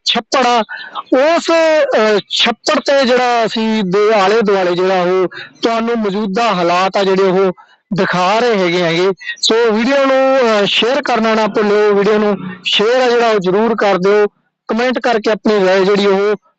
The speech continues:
ਜ਼ਰੂਰ ਦੱਸਿਓ ਜੇ। ਸੋ ਇੱਧਰਲੇ ਪਾਸੇ ਜਿਹੜਾ, ਅਹ, ਛੱਪੜ ਪੈਂਦਾ ਹੈਗਾ, ਉਹ ਵੀ ਜਿਹੜਾ, ਅਹ, ਖਾਲੀ ਹੋ ਗਿਆ ਸੀ ਤੇ ਉਹ ਵੀ ਇਸ ਟਾਈਮ ਤੇ, ਅਹ, ਪੂਰੀ ਤਰ੍ਹਾਂ ਭਰ ਚੁੱਕਿਆ ਹੈਗਾ। ਜੋ ਤਾਜ਼ਾ ਹਾਲਾਤ ਆ, ਉਹ ਇੱਥੋਂ ਦੇ ਅਸੀਂ ਤੁਹਾਨੂੰ ਦਿਖਾ ਰਹੇ ਹੈਗੇ ਆ।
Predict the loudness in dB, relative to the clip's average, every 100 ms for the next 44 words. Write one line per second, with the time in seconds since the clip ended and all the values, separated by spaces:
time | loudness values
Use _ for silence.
0 | _ -4 -2 0 0 0 2 0 -2 -4
1 | -2 -2 0 -2 0 -2 0 0 0 0
2 | 0 0 -2 -2 -2 0 0 -2 -6 -12
3 | -6 -4 0 0 -2 -2 -2 -2 -2 0
4 | 0 2 2 2 0 -2 -2 0 0 0
5 | -4 -12 -18 _ -2 -2 -2 -2 0 0
6 | 0 2 0 0 0 2 2 0 0 -2
7 | -2 -2 -2 -2 -2 -2 _ _ _ _
8 | -2 0 -2 -2 -2 -2 -2 0 2 0
9 | -2 -2 -2 -4 -2 0 2 2 0 2
10 | 0 0 0 0 0 0 0 0 0 0
11 | -2 0 0 -2 -6 -20 -20 _ -4 -2
12 | -4 -2 -2 -2 -2 -2 0 -2 -2 -4
13 | -2 0 0 0 -2 0 -2